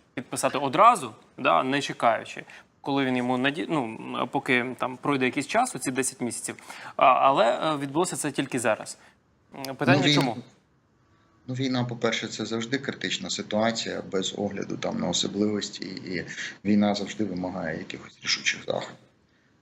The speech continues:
Speaker 2: А саме тому, е, важливим було прийняти цей законопроект ще рік тому,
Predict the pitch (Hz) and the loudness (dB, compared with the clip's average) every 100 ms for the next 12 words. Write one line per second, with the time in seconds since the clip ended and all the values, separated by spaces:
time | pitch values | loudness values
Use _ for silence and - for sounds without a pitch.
0 | _ 104 101 92 92 90 - 107 107 104 | _ 2 2 2 0 -2 -2 0 2 0
1 | - 98 104 110 117 - 101 95 95 92 | -2 -2 2 2 2 0 -6 -4 -4 -4
2 | 90 95 95 101 107 98 90 87 - 50 | -4 -2 0 0 0 0 -2 -6 -6 -4
3 | - - - - 50 - - 50 - 95 | -4 -4 -4 -2 -2 -4 -6 -8 -2 -2
4 | 87 - - - 95 92 104 104 - 95 | -2 2 4 6 4 0 -2 -4 -4 0
5 | 95 117 | 4 4